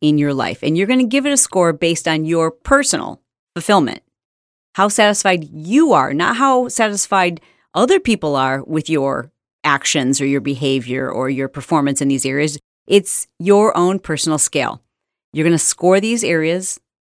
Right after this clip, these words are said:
on a scale of one to ten, with one being a complete disaster,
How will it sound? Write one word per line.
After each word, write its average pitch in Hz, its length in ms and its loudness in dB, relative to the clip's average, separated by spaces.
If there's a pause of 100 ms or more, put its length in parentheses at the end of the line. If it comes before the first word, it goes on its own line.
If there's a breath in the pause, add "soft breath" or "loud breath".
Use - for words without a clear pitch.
(380)
on 156 100 0
a 151 40 0
scale 160 260 0
of 143 80 0
one 143 160 0
to 214 80 -2
ten, 160 300 0
with 156 140 -2
one 151 280 0
being 165 220 0
a 139 80 -4
complete 170 720 -6 (160)
disaster, 170 920 -2